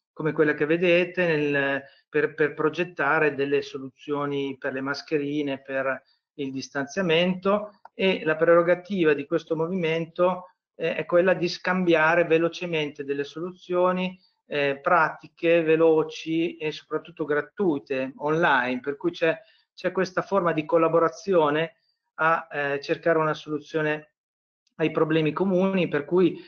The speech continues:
per esempio sempre parlando di mascherine sono usciti tantissimi file e sono disponibili online, si possono scaricare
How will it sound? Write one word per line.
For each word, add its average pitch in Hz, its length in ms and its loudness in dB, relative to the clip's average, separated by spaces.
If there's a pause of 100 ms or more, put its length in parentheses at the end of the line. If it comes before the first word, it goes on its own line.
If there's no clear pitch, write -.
(120)
per 147 120 -2
esempio 151 360 0
sempre 151 320 -4
parlando 151 360 2
di 143 100 -2
mascherine 151 720 -2 (240)
sono 143 260 -6
usciti 147 760 -2
tantissimi 147 760 -4
file 147 800 2
e 139 140 -4
sono 143 240 -6
disponibili 139 560 -4
online, 147 400 0
si - 140 -14
possono 135 340 -10
scaricare 147 760 -2